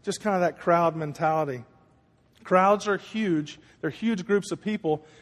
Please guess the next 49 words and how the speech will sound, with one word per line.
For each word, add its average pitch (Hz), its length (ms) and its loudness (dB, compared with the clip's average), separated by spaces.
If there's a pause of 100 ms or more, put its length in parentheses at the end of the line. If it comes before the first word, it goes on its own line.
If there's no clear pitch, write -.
but 175 140 6
usually 185 400 2
they 156 120 0
only 156 200 0
care 165 200 -2
about 151 200 0
themselves 131 640 -4
individually. 135 640 -4 (1500)
Imagine, 190 480 6
if 185 140 0
you 175 100 -2
will, 180 180 8
there 175 80 6
was 160 120 0
a 190 40 -4
guy 160 240 4
here 160 220 2
in 143 80 -4
Austin 139 500 -2 (360)
who 170 120 0
could - 220 -8
cure 160 180 -4
cancer. 151 400 -8
He 139 140 -10
had 165 240 2
the 151 80 -4
cure, 147 340 -4 (540)
just - 200 -14
plain 165 200 -2
and 147 100 -8
simple. 131 340 -8
Nothing 156 440 -4 (500)
fancy. 160 320 0
It 151 40 2
didn't 170 140 2
matter 165 200 6
what 175 180 8
stage 196 320 8
of 180 120 -6
cancer 185 300 0
you 180 160 -2
had. 170 400 0 (560)
It 160 60 0
didn't 180 220 4
matter 175 400 6
your 170 160 4
ability 170 320 6
to 160 100 2
pay. 170 560 2